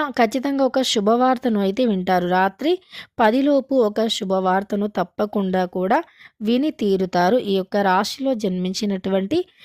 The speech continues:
వ్యక్తులు. అలానే ఈ రాశిలో జన్మించిన వ్యక్తులకి దైవనామ స్మరణ చేయటం వల్ల రావాల్సిన ధనం చేతికి అందుతుంది. శుభవార్తలు ఎక్కువగా వింటారు.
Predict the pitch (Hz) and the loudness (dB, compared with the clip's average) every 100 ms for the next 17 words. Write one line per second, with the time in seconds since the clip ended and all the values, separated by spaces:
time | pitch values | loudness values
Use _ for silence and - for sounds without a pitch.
0 | _ 214 190 185 196 185 190 - 202 240 | _ -4 -2 -2 -4 -4 -6 -4 2 4
1 | 269 294 220 226 214 214 - 269 233 214 | 2 0 0 0 0 -2 -2 -2 0 0
2 | 202 208 214 220 202 190 175 190 185 208 | 0 -4 -4 -4 -2 -4 -4 -6 -4 -2
3 | 349 381 _ - _ 214 214 254 311 294 | -2 -4 _ -20 _ 0 2 2 0 -4
4 | 285 269 262 214 214 214 208 180 180 202 | -6 -8 -6 -4 -6 -6 -4 -4 -4 -4
5 | 196 180 202 262 202 190 214 240 254 254 | -2 -2 0 2 4 2 2 -4 -4 -4
6 | 190 190 214 220 196 180 196 196 185 180 | -2 -4 -6 -6 -6 -6 -8 -6 -6 -6
7 | 185 185 208 330 _ _ _ - 220 247 | -6 -6 -4 -6 _ _ _ -8 -2 0
8 | 269 294 285 311 285 190 185 185 180 190 | 0 -2 0 -2 0 -2 -4 -4 -4 -2
9 | 277 240 185 180 180 180 | -2 0 -2 -2 0 0